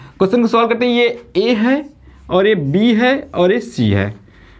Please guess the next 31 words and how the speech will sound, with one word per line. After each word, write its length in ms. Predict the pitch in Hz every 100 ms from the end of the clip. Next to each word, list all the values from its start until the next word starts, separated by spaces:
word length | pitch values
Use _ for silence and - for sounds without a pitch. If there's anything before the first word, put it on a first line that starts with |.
| - -
पाइप 260 | 180 240 254
ए 60 |
क्या 180 | 254 247
रहा 100 | 247
है, 80 | 254
टैंक्स 480 | 254 - 202 208 208
को 80 | 196
फिल 200 | 190 220
कर 140 | 226 220
रहा 100 | 233
है, 60 | 233
पाइप 240 | 214 220
बी 220 | 185 214 240
भी 160 | 240 262
टैंक्स 320 | 220 202 196
को 80 | 233
फिल 220 | 226 170
कर 100 | 139
रहा 100 | 131
है, 60 | - 175
पाइप 180 | 196
सी 180 | 214 240
जो 100 | 208
है 60 | 226
टैंक्स 240 | 202 190
को 60 | 247
खाली 280 | 240 139 120
कर 140 | 113
रहा 120 | 104 107
है, 100 | -
ठीक। 220 | 262